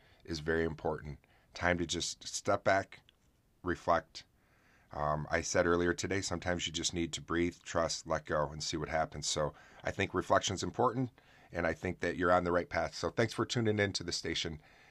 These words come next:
and I hope you're feeling better soon, my friend. We've got another phone call. This is nice. We've been hearing a lot from you guys. I appreciate it. If you wanna call into the station,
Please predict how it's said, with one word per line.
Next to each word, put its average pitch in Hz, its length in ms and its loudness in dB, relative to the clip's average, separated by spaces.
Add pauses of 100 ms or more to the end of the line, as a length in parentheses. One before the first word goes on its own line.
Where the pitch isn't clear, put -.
(120)
and 80 160 0
I 80 100 6
hope 82 220 -4
you're 78 140 -2
feeling 78 340 -2
better 76 320 -2
soon, 76 420 -2
my 69 140 -8
friend. 69 240 -8 (360)
We've 95 140 -6
got 95 160 8
another 92 260 4
phone 113 220 2
call. 80 320 -4
This 117 160 -2
is 107 140 -4
nice. 117 200 2
We've 101 220 -4
been 104 200 6
hearing 110 180 2
a 104 80 2
lot 120 200 2
from 95 120 -2
you 85 80 0
guys. 82 240 2
I 92 80 4
appreciate 90 400 -2
it. 80 40 -2
If - 80 -10
you 113 120 0
wanna 123 220 4 (280)
call 110 240 6
into 110 160 2
the 92 100 -2
station, 85 460 -2